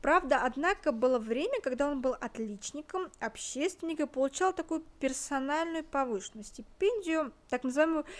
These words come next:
Калининскую стипендию. Она составляла пятьсот восемьдесят рублей. Кроме того, двести рублей ему ежегодно, э, ежемесячно, точнее, присылали из дома. Цену на этим деньгам он хорошо знал.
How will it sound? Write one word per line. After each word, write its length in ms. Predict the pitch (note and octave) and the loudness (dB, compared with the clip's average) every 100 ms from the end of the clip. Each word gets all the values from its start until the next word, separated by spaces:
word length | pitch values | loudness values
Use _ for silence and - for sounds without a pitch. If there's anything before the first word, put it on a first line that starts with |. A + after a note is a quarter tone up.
| - - - | -16 -18 -10
Калининскую 880 | - D4 D4+ D4+ E4 D#4+ D4+ - D4 | 4 6 6 6 4 4 0 -2 -6
стипендию. 680 | C4+ - C4 - A3 G3 G#3+ | -6 -12 -16 -10 -8 -4 -2
Она 140 | B3+ | -2
составляла 460 | D4 D4+ D#4 D#4+ D#4+ | -4 -6 -2 0 0
пятьсот 400 | D#4 C#4+ F4+ F4 | -4 -4 -4 -2
восемьдесят 600 | B3+ G#3+ G#3 F#3+ - - | 2 2 0 -12 -14 -10
рублей. 420 | G#3 B3+ E4 A4 - | -10 -2 0 0 -2
Кроме 260 | C4 B3+ | -2 -2
того, 260 | C4 C#4+ F4+ | -2 0 0
двести 360 | D4 C4+ - | 0 -4 0
рублей 220 | A#3+ A#3+ F4 | -2 0 -2
ему 180 | D4 | 0
ежегодно, 680 | B3 A3+ A3 D4 D#4 D#4+ C#4 - - - - | -2 -4 -2 2 2 2 0 -2 -14 -18 -4
э, 160 | A#3+ A#3+ | 2 4
ежемесячно, 500 | A#3 A#3 C4+ E4+ - | 2 0 0 0 0
точнее, 320 | B3+ C#4 C4 A#3 | -2 0 2 0
присылали 580 | A#3+ - C4+ C#4 D4 C#4+ | -2 -2 2 4 4 2
из 260 | B3+ B3+ | 0 -4
дома. 360 | A#3 A3+ G3+ G#3+ | 2 2 2 -4
Цену 260 | - D4+ | -2 -2
на 40 | C#4+ | 0
этим 220 | C4+ B3 | -2 -2
деньгам 300 | B3 B3+ C4+ | -2 -2 0
он 140 | A#3 - | -2 -4
хорошо 380 | A#3 A3+ - | -6 -4 -2
знал. 420 | G#3 A3+ D4+ F4+ | -2 2 4 2